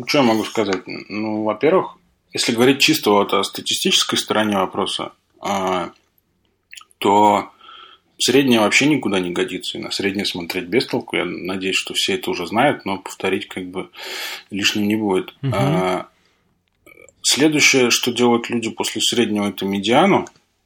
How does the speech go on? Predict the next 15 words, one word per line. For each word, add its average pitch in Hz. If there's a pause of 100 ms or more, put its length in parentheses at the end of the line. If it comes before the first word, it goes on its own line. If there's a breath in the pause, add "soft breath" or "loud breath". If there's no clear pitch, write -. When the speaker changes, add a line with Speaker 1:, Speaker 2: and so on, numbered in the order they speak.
Speaker 1:
то 95
есть - (120)
пятидесяти, 98
пятидесятую 98
квантиль 123
или 90
персентиль. - (580 loud breath)
А, 95 (500)
это 117
тоже, 151
в -
принципе, 107
ну, 120
уже 107
лучше, 117